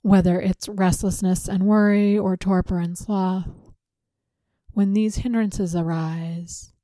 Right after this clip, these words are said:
they're just hindrances. We can see them as just hindrances arising. We don't need to take on the label of "I'm an anxious person" or "I'm a lazy person."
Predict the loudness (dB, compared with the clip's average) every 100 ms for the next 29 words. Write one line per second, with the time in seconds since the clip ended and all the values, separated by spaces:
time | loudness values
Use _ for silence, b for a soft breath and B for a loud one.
0 | _ _ _ _ _ _ _ _ _ _
1 | _ _ -2 -2 2 0 0 -2 -2 -2
2 | -4 -8 -14 -12 -6 -6 -2 -4 -2 0
3 | 0 0 -2 -4 0 0 0 -2 -2 0
4 | -2 -2 -2 -2 -2 -4 -6 -10 -10 -12
5 | -16 b b b b -4 0 2 2 -2
6 | -2 -2 0 0 0 0 -2 -2 -2 0
7 | 0 0 -4 -4 0 2 0 -2 -4 -6
8 | -4 0 0 0 -2 0 -2 -2 -2 -2
9 | -2 -2 -2 -2 0 0 0 -2 -2 -4
10 | -4 -6